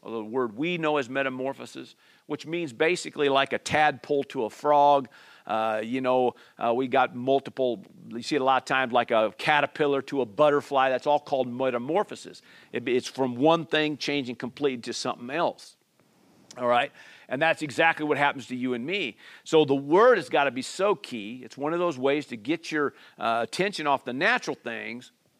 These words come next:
onto something spiritual. Now, the reason I mention the word is because, um, what you have here in the word is a,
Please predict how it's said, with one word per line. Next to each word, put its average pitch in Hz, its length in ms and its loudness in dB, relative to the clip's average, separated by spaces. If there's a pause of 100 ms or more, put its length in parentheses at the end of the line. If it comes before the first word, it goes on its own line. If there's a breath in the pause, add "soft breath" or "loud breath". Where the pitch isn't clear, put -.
(160)
onto 131 340 -2
something 139 320 -8
spiritual. 170 540 -2
Now, 165 140 4
the 143 100 2
reason 226 260 2
I 247 80 2
mention 202 400 -2
the 180 80 -6
word 127 360 -2 (380 soft breath)
is 143 120 -10
because, 180 520 2 (460 soft breath)
um, 143 460 4 (100)
what 151 160 -2
you 160 140 -2
have 247 360 4
here 151 280 4
in 208 280 -2
the 208 80 0
word 139 460 0 (520)
is 156 160 0
a, 151 120 4